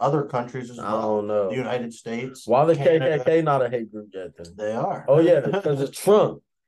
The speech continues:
Speaker 2: 'Cause of Big Daddy Trump.
Speaker 1: I'm pretty, no,
Speaker 2: Looking
Speaker 1: they are on
Speaker 2: at
Speaker 1: the list, yeah.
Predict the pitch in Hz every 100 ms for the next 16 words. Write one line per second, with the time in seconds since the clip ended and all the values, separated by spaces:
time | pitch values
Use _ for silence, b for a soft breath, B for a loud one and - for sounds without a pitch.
0 | _ - 170 160 - 185 214 147 175 202
1 | 208 180 143 220 190 123 - _ 117 117
2 | 110 - 127 123 - 127 127 139 98 95
3 | _ _ - 123 131 -